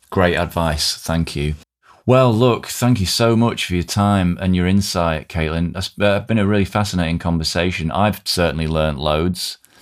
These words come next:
Um, so I do appreciate that. I've just got one last question for you. Tell our listeners, uh, where they can find you and connect with you and also find out more about Drift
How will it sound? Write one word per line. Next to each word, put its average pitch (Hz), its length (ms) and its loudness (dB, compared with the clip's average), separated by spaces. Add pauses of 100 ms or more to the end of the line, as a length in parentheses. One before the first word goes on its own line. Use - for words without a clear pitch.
(420)
Um, 87 280 2
so 92 160 0
I - 20 2
do 101 220 2
appreciate 98 560 0
that. 85 160 2
I've 92 160 -2
just 131 200 0
got 104 200 2
one 117 180 2
last 95 220 0
question 123 340 0
for 85 260 -2
you. 95 220 0 (280)
Tell 147 240 -2
our 135 140 2
listeners, 101 680 -4 (580)
uh, 101 180 2
where 107 220 2
they 107 100 -2
can 101 240 0
find 113 460 0
you 113 320 0
and 104 120 2
connect - 380 -2
with 92 100 -4
you 98 180 2
and 139 120 0
also 143 260 0
find 87 300 0
out 85 160 0
more 82 160 -2
about 78 280 -2
Drift - 400 -4